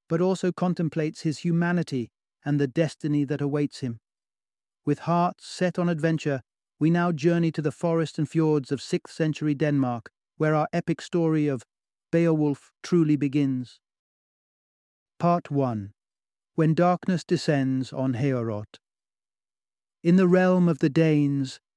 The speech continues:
the reign of King Hrothgar is marked by a crowning achievement,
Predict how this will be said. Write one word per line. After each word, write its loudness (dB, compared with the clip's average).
the 0
reign 4
of 0
King 2
Hrothgar -2
is -2
marked 0
by 0
a -2
crowning 2
achievement, -2